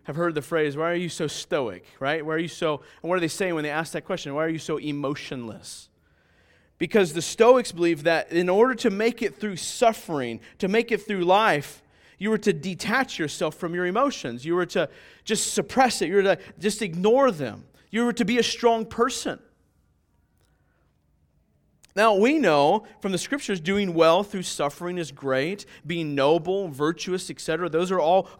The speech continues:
good things. But getting through suffering by detaching yourself from emotions,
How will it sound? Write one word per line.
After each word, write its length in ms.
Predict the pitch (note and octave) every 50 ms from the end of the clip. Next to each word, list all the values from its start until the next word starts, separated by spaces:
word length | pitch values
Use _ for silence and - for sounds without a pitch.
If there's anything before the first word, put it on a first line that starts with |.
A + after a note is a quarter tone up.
| -
good 260 | C#3+ E3+ G3 G#3+ F#3+
things. 800 | - - - G3 G#3+ A#3+ A3+ D3 B2+ A#2 A#2+ D3 E3+ - - - _ _ _ _ _ _ _ _ _ _ _ _ _ _ _ _ _ _ _ _ _ _ _ _ _ _ _ _ _ _ _ _ _ -
But 160 | G3 F#3+ E3+
getting 380 | D3 D3+ G#3+ B3 C#4 C#4 B3+ G#3+
through 240 | - - A3+ G#3+ F#3
suffering 640 | - - - - A3+ A#3 B3 - - G3+ F#3 E3+
by 240 | D#3+ F#3 F3+ F3+ F3+
detaching 720 | E3 E3 E3+ D#3+ - - G3+ A3+ C4 C4 - - A#3 G3 F3+
yourself 500 | E3 D#3+ - - G#3+ G3 F#3 F#3 - -
from 160 | F#3+ E3+ D#3
emotions, 800 | D3+ C#3 D3 E3 G3 - - - - - C3 A2 - - -